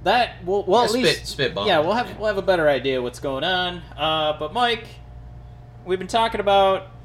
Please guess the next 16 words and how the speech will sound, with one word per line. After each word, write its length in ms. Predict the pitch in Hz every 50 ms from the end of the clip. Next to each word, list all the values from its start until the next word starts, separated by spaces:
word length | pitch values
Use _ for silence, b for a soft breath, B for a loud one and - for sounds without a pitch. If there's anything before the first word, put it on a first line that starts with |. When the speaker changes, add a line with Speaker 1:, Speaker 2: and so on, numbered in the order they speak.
| - - - - - -
Speaker 1:
for 180 | - - 180
eleven 320 | 170 160 180 196 202 190 185
minutes 280 | 180 175 165 156 - -
here, 140 | 160 151 147
ever 120 | 151 156
since 300 | - - 165 156 - -
you 100 | 156 151
let 120 | 151 156 147
us 160 | 139 - -
know 120 | 147 151
you 100 | 147 147
had 100 | 139 127
to 60 | - -
take 160 | 127 117 -
a 40 | -
shit. 460 | - - - 185 175 170 - -